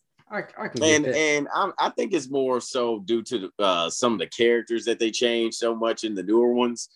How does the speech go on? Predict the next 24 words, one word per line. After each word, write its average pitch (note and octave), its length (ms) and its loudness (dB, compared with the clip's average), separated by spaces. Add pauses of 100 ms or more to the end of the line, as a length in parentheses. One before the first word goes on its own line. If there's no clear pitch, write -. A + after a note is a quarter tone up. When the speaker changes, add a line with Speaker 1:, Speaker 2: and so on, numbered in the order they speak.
(280)
Speaker 2:
Like, A2+ 180 2
I C#3 100 4
do D3+ 320 0
like B2+ 460 -2
the D#3 60 -4
newer D#3 260 -4
ones, D3+ 300 -8
but A2 300 2 (340)
it's - 100 -10
like, B2 240 -2
bro, C3+ 240 0
like, G2 400 -2 (400)
why C#3 140 -4
did E3 160 -6
y'all D3+ 180 2
feel D3 220 -2
the B2 80 -2
need C3+ 240 0
to G2 80 -8
change B2+ 400 2
up A#2+ 180 4
Flash A2+ 560 2
so F2 160 -6
much? E2 400 -8